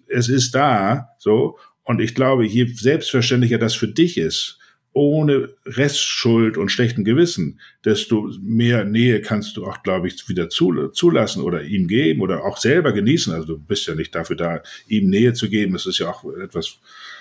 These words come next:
was in dir selber, glaube ich, vielleicht auch manchmal ein Bedürfnis ist oder ein Wunsch ist oder wie auch immer. Nur wenn man um das eigene immer kämpfen muss, dann macht es Sinn, dass man so ein bisschen in der, äh, sozusagen manchmal die Zuchtbrücke nach oben zieht und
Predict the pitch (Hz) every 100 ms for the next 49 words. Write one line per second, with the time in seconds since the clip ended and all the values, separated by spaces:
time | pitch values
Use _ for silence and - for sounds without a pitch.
0 | - - 92 113 98 87 95 151 143 98
1 | - - - - _ _ _ 87 87 101
2 | 80 120 - 90 82 - 135 147 120 120
3 | 98 85 87 98 95 95 78 87 - 80
4 | 78 78 90 104 92 - 85 82 - 80
5 | 76 85 82 139 104 69 - - - -
6 | - 104 110 107 95 107 98 - 107 123
7 | 120 107 90 - 110 - 131 143 - 110
8 | 85 85 - 95 - 92 95 107 - 120
9 | 120 123 135 131 139 127 147 147 160 139
10 | 135 120 95 123 160 147 135 123 139 135
11 | 123 127 123 123 127 - 160 - 127 135
12 | 160 180 139 - 95 78 90 87